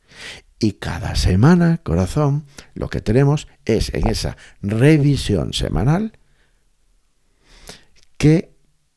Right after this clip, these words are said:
en qué proyectos mínimos viables tengo que empezar, a, eh, tengo que empezar, no, tengo que trabajar esta semana. En las, en los que sí o sí tenga, repito, eh, en los que sí o sí tenga que dedicar tiempo esta semana.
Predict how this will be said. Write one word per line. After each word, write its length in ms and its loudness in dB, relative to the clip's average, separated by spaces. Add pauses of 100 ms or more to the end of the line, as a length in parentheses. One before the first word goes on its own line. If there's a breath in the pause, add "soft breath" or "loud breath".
(440)
en 180 2
qué 160 6
proyectos 920 2
mínimos 520 2
viables 480 2
tengo 260 2
que 80 0
empezar, 560 -2
a, 200 -4
eh, 240 -2
tengo 140 0
que 60 -6
empezar, 260 -2
no, 100 -8
tengo 220 0
que 120 -2
trabajar 420 -4 (320 soft breath)
esta 260 2
semana. 420 -4 (500 loud breath)
En 100 2
las, 180 2
en 140 2
los 160 2
que 120 2
sí 340 6
o 120 8
sí 380 0 (480 soft breath)
tenga, 460 4 (420)
repito, 400 0
eh, 140 2
en 40 4
los 160 0
que 140 -2
sí 420 0
o 120 2
sí 260 -2 (340 loud breath)
tenga 340 4
que 140 -4
dedicar 420 -2
tiempo 580 -2
esta 220 -2
semana. 380 -8